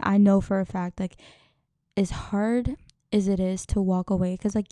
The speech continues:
like I said, you become used to this person after a while, you know? And sometimes their toxic traits kinda, you numb yourself to it. And it's a, it's sad to say that, but sometimes people really do numb themselves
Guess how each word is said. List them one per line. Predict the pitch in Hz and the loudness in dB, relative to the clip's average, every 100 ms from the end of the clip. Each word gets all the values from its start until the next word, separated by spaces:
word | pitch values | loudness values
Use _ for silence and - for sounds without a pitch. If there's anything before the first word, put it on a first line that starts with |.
| - | -10
like | 226 214 | -8 -4
I | |
said, | 240 240 190 | -4 -4 -6
you | 185 | -6
become | 214 277 226 | -4 2 2
used | 185 - | 2 -2
to | 196 | -4
this | 175 | -4
person | - - 175 - - | -2 -4 -4 -10 -10
after | - 175 - | -10 -6 -4
a | - | -4
while, | - - - - | -6 -10 -14 -14
you | - 190 | -2 0
know? | 190 180 - _ - | 0 -2 -6 _ -10
And | 196 | -2
sometimes | 214 208 214 | 0 2 2
their | 208 | 0
toxic | 190 196 - | -2 -6 -10
traits | 190 196 196 - | -8 -6 -6 -10
kinda, | - 196 190 185 _ _ | -8 -6 -4 -6 _ _
you | 202 202 | 4 6
numb | 196 185 | 6 2
yourself | 180 170 180 180 | -2 -4 -8 -10
to | - 185 | -8 -8
it. | 196 262 | -8 -6
And | 208 | -4
it's | 196 - | -2 -4
a, | |
it's | - - - | -4 -6 -6
sad | 196 190 180 | -6 -6 -8
to | 170 | -8
say | 190 185 | -6 -6
that, | 180 214 | -8 -10
but | 208 | -12
sometimes | - 196 180 185 | -6 -4 -4 -6
people | - 185 185 | -10 -8 -4
really | 175 175 | -4 -6
do | 175 180 175 | -6 -4 -2
numb | 170 175 175 | -2 0 -2
themselves | 175 170 - - 190 | -4 -8 -8 -10 -12